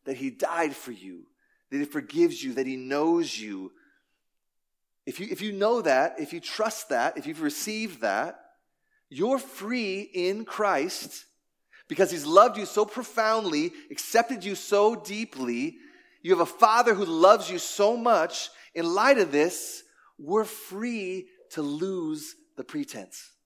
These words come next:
right? All of us walk around with a degree of pretense,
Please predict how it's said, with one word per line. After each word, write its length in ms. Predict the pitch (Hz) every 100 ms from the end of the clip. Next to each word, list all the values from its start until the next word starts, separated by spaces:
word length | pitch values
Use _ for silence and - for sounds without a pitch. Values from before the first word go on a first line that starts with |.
| _ _ _ _ _ _ _ _ _ _
right? 240 | 147 170 - _ _ _ _ _ -
All 220 | - 262
of 80 | 233
us 120 | 208
walk 260 | 208 196
around 300 | 202 185 185
with 100 | 170
a 60 | 165
degree 320 | 147 143 160
of 100 | 147
pretense, 600 | 156 131 110 104 - -